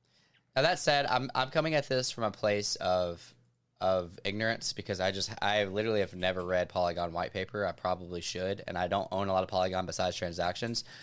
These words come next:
But I know some really smart people that, like, love Polygon but aren't necessarily bullish on the token. Uh, and that, and their argument is, like, it's meant to be a transactional token. So, like, if you're, like, putting a ton of money in this hoping that it's gonna moon, that's not really the point of Polygon.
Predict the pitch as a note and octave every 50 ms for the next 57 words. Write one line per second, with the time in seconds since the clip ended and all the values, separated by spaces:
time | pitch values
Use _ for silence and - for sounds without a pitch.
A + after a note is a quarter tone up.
0 | - - - - - - C3 D3+ F#3+ G#3 - - B2+ C3 C3+ D3 D3 - - C3
1 | B2+ B2+ B2+ - A#2+ A2+ A2+ C#3+ C#3+ D3 C#3+ B2 A#2+ - - G#2+ G#2+ G2 G2 G2+
2 | G#2 A2 G#2+ - G#2 G#2 G#2+ A2 A#2 A#2+ B2 A2+ G#2 G2 - - A2 A#2 - A#2+
3 | A#2 - A#2+ - - A2 A2 G2+ F#2 F2+ - F#2 F#2+ G2 F#2+ - F#2+ F#2 D#2+ -
4 | - - F#2+ F#2 - - B2 C3 C#3 - - - - - - - - A2+ G#2+ G#2
5 | - - A2+ A2 A2 A#2 A#2+ A#2+ - - G#2+ G#2+ G#2+ A2 A#2 A2 F2 A2 A2+ A2+
6 | A#2+ A#2 A#2 A2 - G2 G#2 G#2+ G#2+ G2 - G#2 G2+ G2+ - - G2+ - - F#2+
7 | F#2+ G#2 A2+ - - - G2+ G#2 G#2 G2 F#2 - G2 F#2+ F2+ G2 F#2 F#2 - -
8 | - - F2+ F2 - - G2+ F#2 F2+ - F2+ E2 E2+ - - - - _ _ _
9 | - - G2+ G2 G2 G2 G2+ - - A#2 G#2 A2 A2 A2+ A2 A2 G#2+ G#2 G2+ G2
10 | - - - _ - B2 A2+ A2+ A2+ G#2 - A#2 G#2+ G#2 G2+ G2+ G#2 G#2 G2+ G2
11 | G2 F#2+ F#2 - G#2+ G2 G2+ G2 G2 F#2+ F#2+ F#2 - - G2 F2 F2 F2 F#2 G#2
12 | A2+ G#2+ G2 F#2+ F#2+ F#2+ F#2 - _ _ _ _ _ _ - G#2 - A2 G#2+ G#2+
13 | - - - A2+ A2 G#2+ G#2 G2+ G2 F#2 F2 E2+ - - A2+ G#2+ G2 F#2 F2 -
14 | G2 F2+ F2 E2+ E2+ F2 E2+ E2+ E2+ E2